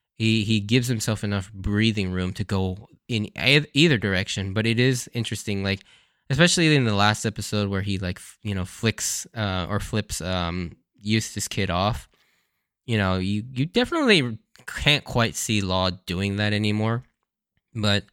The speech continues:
I, yeah, I think it's interesting how Law's sort of character was developed, and, and it's really interesting to see him in these episodes again. And then speaking of the trio, like, I,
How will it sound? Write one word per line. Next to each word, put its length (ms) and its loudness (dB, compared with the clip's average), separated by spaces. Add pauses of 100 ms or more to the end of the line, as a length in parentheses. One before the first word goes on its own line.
(680)
I, 140 4
yeah, 360 4
I 140 4
think 160 4
it's 140 2
interesting 460 -2
how 240 0
Law's 440 2
sort 220 -4
of 100 -6
character 420 -2
was 340 -8 (260)
developed, 440 -4
and, 220 -2
and 160 -4
it's 180 -4
really 200 0
interesting 420 -6
to 60 -6
see 220 -4
him 220 -4
in 120 -2
these 200 -2
episodes 480 -8
again. 420 -8 (920)
And 140 4
then 140 8
speaking 400 4
of 80 4
the 80 0
trio, 500 4
like, 260 2 (800)
I, 1080 4